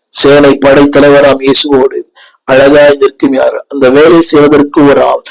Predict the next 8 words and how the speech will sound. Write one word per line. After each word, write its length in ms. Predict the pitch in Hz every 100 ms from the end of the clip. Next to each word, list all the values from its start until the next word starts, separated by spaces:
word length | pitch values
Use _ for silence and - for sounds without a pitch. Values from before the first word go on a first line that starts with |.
| -
அது 120 | - 143
சின்ன 260 | 202 214
வேலையா 260 | 185 151 139
இருக்கலாம், 500 | 135 - 120 104 - _ _ _ _ _ _ _ -
அது 140 | 147
அற்பமான 480 | 131 170 156 160 170
வேலையா 300 | 147 139 135
இருக்கலாம். 500 | 135 - - -